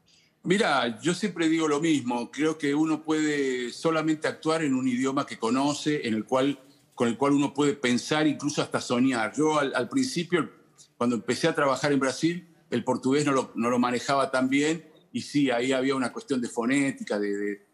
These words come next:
de memoria y qué sé yo, pero a partir de ya unos años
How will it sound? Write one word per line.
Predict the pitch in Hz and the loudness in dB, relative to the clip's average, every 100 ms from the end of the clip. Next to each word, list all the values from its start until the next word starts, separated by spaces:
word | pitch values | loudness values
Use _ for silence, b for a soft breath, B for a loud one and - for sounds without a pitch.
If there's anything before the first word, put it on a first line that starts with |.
| _ | _
de | 117 | -2
memoria | 113 113 123 143 139 131 123 113 110 | 0 2 2 2 2 0 -2 -2 -4
y | 110 | -8
qué | 104 123 | -8 -10
sé | 127 | -4
yo, | 139 156 | -4 0
pero | 143 | 0
a | 127 | 0
partir | 123 117 156 156 | -2 0 0 0
de | 131 | -2
ya | 110 135 127 110 101 | 0 0 2 0 -4
unos | 117 127 - | -6 -6 -2
años | 131 147 147 | 0 0 -2